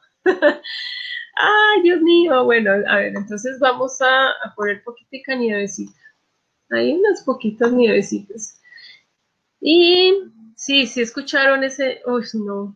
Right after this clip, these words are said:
espectacular". Pueden usar, no tienen que usar ese mismo exactamente, sino que, o sea, yo me conecté con ese. Y ahorita vamos a poner Blanca Navidad. Los, todavía,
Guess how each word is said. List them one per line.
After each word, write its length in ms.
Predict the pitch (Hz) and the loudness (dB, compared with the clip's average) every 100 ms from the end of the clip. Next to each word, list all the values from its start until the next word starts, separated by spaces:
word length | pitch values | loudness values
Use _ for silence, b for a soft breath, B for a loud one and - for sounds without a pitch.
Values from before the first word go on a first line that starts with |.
| _ | _
espectacular". 1040 | - - 220 - 220 208 - 208 214 214 220 | -20 -12 -14 -12 -12 -10 -6 -4 -2 -2 0
Pueden 240 | 226 269 | 0 2
usar, 360 | 269 240 220 226 | 0 0 0 0
no 180 | 254 | 0
tienen 260 | - 381 370 | 4 4 4
que 140 | 339 | 4
usar 320 | 311 294 294 277 | 2 2 2 2
ese 280 | 277 254 | 2 2
mismo 300 | 247 254 247 | 2 0 -2
exactamente, 720 | 240 233 226 240 226 233 220 202 | -2 -2 -4 -2 0 0 -2 -4
sino 260 | 220 208 | -4 -4
que, 380 | 208 - 240 - | -4 -2 -2 -4
o 40 | - | -8
sea, 160 | - 220 | -8 -6
yo 120 | 214 | -4
me 140 | 220 240 | -4 0
conecté 480 | 285 226 214 220 | 0 0 -4 -4
con 180 | 233 233 | -2 0
ese. 300 | 233 226 208 B B B | 2 2 -2 B B B
Y 80 | - | 0
ahorita 440 | 240 254 330 359 403 466 - _ - | 2 4 2 4 4 4 0 _ -2
vamos 220 | 226 247 | 2 2
a 100 | 262 | 2
poner 500 | 226 214 214 220 220 _ _ _ - | 2 2 2 -2 -4 _ _ _ -6
Blanca 640 | 247 269 277 269 262 269 | 0 2 2 0 0 0
Navidad. 600 | 254 220 220 240 302 311 | 2 2 2 2 2 2
Los, 160 | 277 - 101 92 - - 233 | 0 -4 -8 -8 -6 -6 -2
todavía, 500 | 233 233 240 254 247 | 0 2 2 2 -2